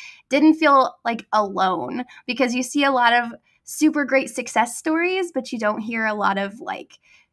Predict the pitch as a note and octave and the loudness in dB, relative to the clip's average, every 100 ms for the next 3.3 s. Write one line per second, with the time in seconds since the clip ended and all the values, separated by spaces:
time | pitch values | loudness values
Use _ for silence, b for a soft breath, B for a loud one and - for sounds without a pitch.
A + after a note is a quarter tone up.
0 | _ - - A3 A3 A3 A3 A#3+ A3 F#3+ | _ -8 0 2 2 -2 -6 -6 -6 -4
1 | F3+ G#3+ - D4 D#4 D#4+ - C4+ C4+ F4 | -4 -4 0 2 4 4 4 2 2 0
2 | F#4+ E4 C#4+ - G#3+ G3+ G3+ G3+ G#3+ G3+ | 0 0 -2 -2 2 2 2 -4 -10 -4
3 | G3+ G3 G3+ | 0 0 -2